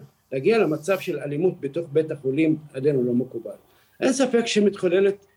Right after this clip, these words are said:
מתחולל שינוי בחברה הערבית בגדול, גם בחברה הבדואית. פעם ראשי המשפחות היה להם כבוד יותר, יש להם השפעה יותר, היום פחות, אבל יחד עם זאת אנחנו מדברים על מיעוט,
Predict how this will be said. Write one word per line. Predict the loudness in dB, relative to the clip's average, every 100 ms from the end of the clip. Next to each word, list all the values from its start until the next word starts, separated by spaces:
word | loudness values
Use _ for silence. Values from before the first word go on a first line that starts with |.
| _ _
מתחולל | -14 -6 0 0
שינוי | 0 -2 0 0 -2 -10 -10
בחברה | -10 -6 -4 -4 -4 -6 -6 -6 -8 -12 _ -8
הערבית | 0 2 2 0
בגדול, | -2 -4 0 2 2 0
גם | -4
בחברה | -4 -8 -6 -4
הבדואית. | 0 -2 -2 -12 _ _ _
פעם | -6 -4 -2 -2 -4 -10 _ -12
ראשי | -8 -4
המשפחות | -2 -2 -6 -6 -4 -2
היה | -2
להם | -2 -2
כבוד | 0 2 2
יותר, | 0 0 2 2 0 -4 -14 -8
יש | -2 2
להם | 4 4
השפעה | 0 -2 2 4
יותר, | 4 4 4 4 0 -6 -14 -6
היום | 0 2 0 -2
פחות, | -6 0 2 0 -4 _ _ -6
אבל | -4 0
יחד | 0 0 -2
עם | -2
זאת | -2 -4
אנחנו | -6 -4
מדברים | -4 -2
על | -2 -2
מיעוט, | 0 0 0 -2 -4 -8